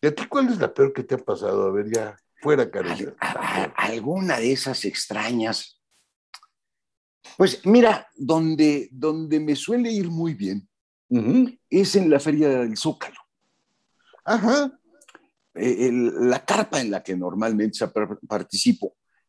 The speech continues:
Speaker 2: es en la, en la de la Brigada Paralela en Libertad.
Speaker 1: Ajá, que es
Speaker 2: Y,
Speaker 1: una de
Speaker 2: y
Speaker 1: las
Speaker 2: suele ser
Speaker 1: grandotas.
Speaker 2: gigantesquísima.
Speaker 1: Sí.
Speaker 2: Y, eh, en algún momento se me ocurrió que en lugar de ir a presentar un libro o ir a, o dar una plática,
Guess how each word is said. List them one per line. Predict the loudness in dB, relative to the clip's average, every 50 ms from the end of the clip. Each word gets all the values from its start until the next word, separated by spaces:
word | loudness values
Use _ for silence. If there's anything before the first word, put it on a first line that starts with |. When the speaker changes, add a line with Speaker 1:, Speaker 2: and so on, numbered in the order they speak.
| _ _ _ _
Speaker 2:
es | 4 4 4 4 4 2
en | 2 2 2 2
la, | 0 0 -2 -4 -8 -10 -12 -10 -10 -8
en | -8 -8 -6 -4 -2 0
la | 0 0
de | 0 0
la | 0 0
Brigada | 2 2 4 4 6 6 4 4
Paralela | 2 2 2 2 4 4 4 4 4 4
en | 4 4
Libertad. | 2 2 2 0 -2 -4 -6 -6 _ _ _ _ _ _ -2 0
Speaker 1:
Ajá, | 0 2 2 0 -2 -2
que | 0 2
es | 2
Speaker 2:
Y, |
Speaker 1:
una | 4 6 6
de | 6
Speaker 2:
y | 8
Speaker 1:
las | 8 8
Speaker 2:
suele | 8 8 8 6 6
ser | 6 6 6
Speaker 1:
grandotas. | 6 6 4 2 -2 -6 -6 -6 -8 -12 -16 -16 -16 -4 0
Speaker 2:
gigantesquísima. | 0 2 2 2 0 0 0 -2 -2 -2 -2 -2 -2 -2 -2 -2 0 -2 -2 -8 -12 -14 -18 _ _ _ _ _ _ _ _ -18
Speaker 1:
Sí. | -18 -18 -18 -20 _ _ _ _ _
Speaker 2:
Y, | -6 -4 -2 -2 -4 -6 _ _ -20 -20 _
eh, | -4 -2 0 0 0 -2 -4 -8 -16 _ _ -20 -20 -20 _ _ _ _ _ -6 -2
en | 0 0 0 2 2 2
algún | 0 2 4 4 4 6
momento | 6 4 4 2 2 2 2
se | 2
me | 4 4
ocurrió | 4 2 0 0 2 4 4 4 2
que | 2 0
en | 0 0
lugar | 0 -2 0 2
de | 2 2
ir | 2
a | 0
presentar | -4 -6 -8 -10 -10 -8 -8 -6 -4
un | -4 -6
libro | -8 -8 -10 -10 -8 -8 -8 -8
o | -8 -10 -8 -4
ir | 2 4 6
a, | 8 8 6 6 4
o | 0 2
dar | 2 2 4 4
una | 2 0 -2 -2
plática, | 2 2 2 2 0 -4 -8 -4 -4 -4 -4